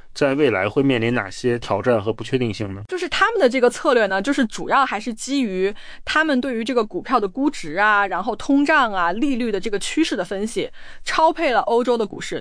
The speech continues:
Speaker 2: 低配了美国的股市。同时呢，在私募股权里面也是更看好欧洲的机会。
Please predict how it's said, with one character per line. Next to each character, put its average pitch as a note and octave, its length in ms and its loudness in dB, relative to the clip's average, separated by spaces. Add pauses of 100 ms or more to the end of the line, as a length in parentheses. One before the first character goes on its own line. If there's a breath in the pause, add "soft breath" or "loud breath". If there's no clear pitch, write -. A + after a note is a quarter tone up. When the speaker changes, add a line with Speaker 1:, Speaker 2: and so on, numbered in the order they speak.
Speaker 2:
低 B3+ 140 2
配 C4 160 0
了 G#3+ 80 0
美 F3 160 -6
国 D#3+ 140 -8
的 F#3 80 -6
股 - 120 -12
市。 - 240 -12 (360 loud breath)
同 A#3+ 160 2
时 B3+ 100 -2
呢， A#3 180 4
在 A#3+ 160 0
私 - 300 -4
募 F#4 180 4
股 F3 140 -10
权 E3+ 240 -8
里 F3 60 -8
面 D#3 260 -8
也 F3 100 -2
是 D4 200 -2
更 D4 160 2
看 A#3 160 -2
好 - 180 0
欧 G3+ 160 2
洲 G#3+ 100 -2
的 F3 120 -2
机 - 160 -8
会。 - 180 -8